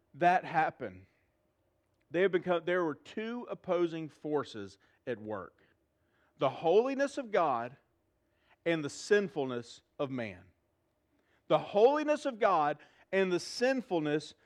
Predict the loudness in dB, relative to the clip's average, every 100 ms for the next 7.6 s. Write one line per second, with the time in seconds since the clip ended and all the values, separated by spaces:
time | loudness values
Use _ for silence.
0 | _ -2 -2 -2 -4 -4 -8 -14 _ _
1 | _ _ _ _ 0 4 4 2 -2 4
2 | 4 4 0 0 2 2 0 2 2 0
3 | 0 2 2 2 -2 -2 -4 -4 -4 -6
4 | -8 -16 _ _ _ _ _ _ _ _
5 | _ _ _ 2 2 0 0 2 4 0
6 | -2 -6 -8 -4 -2 2 2 2 0 -4
7 | -4 -2 -2 0 -4 -10